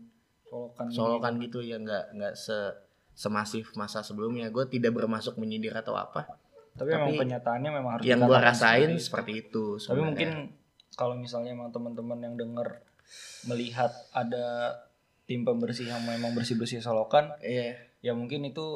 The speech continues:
Speaker 1: eh, tidak kami lihat ya, tapi yang
Speaker 2: Iya.
Speaker 1: kami lihat di daerah kami ya seperti itu. Yang dilihat teman saya tuh seperti itu
Speaker 2: Iya.
Speaker 1: kenyataannya gitu.
Speaker 2: Tidak sesering dulu, kalaupun
Speaker 1: Tidak
Speaker 2: ada,
Speaker 1: sesering.
Speaker 2: ada.
Speaker 1: Ada, ada, tapi tidak se-continue dulu lah,
Speaker 2: Ah.
Speaker 1: tidak se-
Speaker 2: Oh ya, dan satu lagi,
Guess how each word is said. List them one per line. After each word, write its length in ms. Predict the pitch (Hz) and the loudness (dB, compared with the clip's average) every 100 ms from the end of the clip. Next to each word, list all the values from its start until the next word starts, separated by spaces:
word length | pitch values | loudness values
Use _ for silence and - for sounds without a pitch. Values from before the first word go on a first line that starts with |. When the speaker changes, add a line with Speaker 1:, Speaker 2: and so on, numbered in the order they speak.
| - | -8
Speaker 1:
eh, 320 | - 120 117 117 | -6 -6 -6 -6
tidak 220 | 127 123 | -2 0
kami 180 | 123 120 | 0 0
lihat 300 | 113 131 147 | -2 2 2
ya, 80 | 120 | 2
tapi 180 | 113 131 | -2 2
yang 100 | 135 | 4
Speaker 2:
Iya. 80 | 127 | 6
Speaker 1:
kami 140 | 117 123 | 4 2
lihat 260 | 123 131 120 | -2 -2 -2
di 120 | 120 | -4
daerah 340 | 120 120 117 | -4 -2 -2
kami 400 | 120 117 104 123 151 | 0 -2 -2 -2 -4
ya 80 | 123 | -6
seperti 420 | - 117 113 120 | -6 -10 -8 -8
itu. 280 | 135 123 120 | -6 -4 -4
Yang 140 | 120 117 | -4 -2
dilihat 320 | 120 120 117 | -2 -2 -4
teman 240 | - 113 113 | -2 -2 -2
saya 300 | 113 110 131 | 0 4 4
tuh 160 | 165 - | 4 0
seperti 440 | - 113 117 120 | 0 -2 0 -2
itu 200 | 117 139 | 2 2
Speaker 2:
Iya. 20 | 120 | 4
Speaker 1:
kenyataannya 580 | 120 117 110 117 120 110 | 2 4 4 2 -2 -8
gitu. 140 | - - - | -12 -12 0
Speaker 2:
Tidak 200 | 127 135 | 6 6
sesering 420 | 135 143 135 147 | 6 4 6 8
dulu, 260 | 135 139 147 | 10 10 8
kalaupun 320 | 135 113 117 117 | 8 8 6 4
Speaker 1:
Tidak 100 | 110 | 4
Speaker 2:
ada, 100 | 147 | 4
Speaker 1:
sesering. 160 | 117 113 | 4 4
Speaker 2:
ada. 180 | 120 113 120 - _ - | 2 2 -2 -10 _ -4
Speaker 1:
Ada, 260 | 123 135 147 | 2 6 6
ada, 140 | 135 147 | 4 0
tapi 180 | 127 139 | -2 -4
tidak 260 | 131 117 | -6 -8
se-continue 960 | 117 123 131 135 135 - 139 131 127 127 | -8 -6 -4 -4 -6 0 2 2 0 0
dulu 220 | 120 127 | 0 2
lah, 80 | 139 | 2
Speaker 2:
Ah. 80 | 127 | 4
Speaker 1:
tidak 240 | 123 123 | 4 4
se- 160 | 117 120 120 120 - _ | 2 -2 -4 -6 -8 _
Speaker 2:
Oh 100 | 180 | 8
ya, 140 | 196 | 10
dan 240 | 160 156 156 | 12 10 8
satu 220 | 147 160 | 4 6
lagi, 460 | 156 175 170 143 | 6 6 2 -8